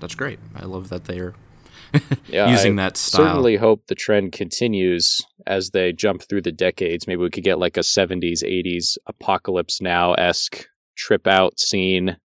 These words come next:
Speaker 1: Right.
Speaker 2: Where one of 'em, uh, what is it? In the second episode, Vision gets drunk because he eats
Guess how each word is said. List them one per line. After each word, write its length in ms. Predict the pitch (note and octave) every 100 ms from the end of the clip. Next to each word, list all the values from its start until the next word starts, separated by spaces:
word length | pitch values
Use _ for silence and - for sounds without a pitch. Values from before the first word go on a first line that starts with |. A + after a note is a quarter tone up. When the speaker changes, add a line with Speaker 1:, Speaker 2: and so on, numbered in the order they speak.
| _ _ -
Speaker 1:
Right. 320 | B2+ B2 A2 - _ -
Speaker 2:
Where 220 | - F#2+
one 160 | F#2+ F#2
of 80 | F2+
'em, 260 | F2+ F2+ _ _ _ _ -
uh, 220 | F#2+ F#2
what 160 | G2+ F#2+
is 100 | E2+
it? 180 | D2+ -
In 160 | F#2+ F#2
the 100 | E2+
second 360 | A#2 G#2+ G2+
episode, 520 | G2 - - F#2 E2
Vision 280 | G2 F#2+ G2+
gets 280 | F#2 F#2+ -
drunk 380 | - G2 F2+ - -
because 320 | F2+ F2+ D#2+
he 100 | F2+
eats 460 | - F#2 - -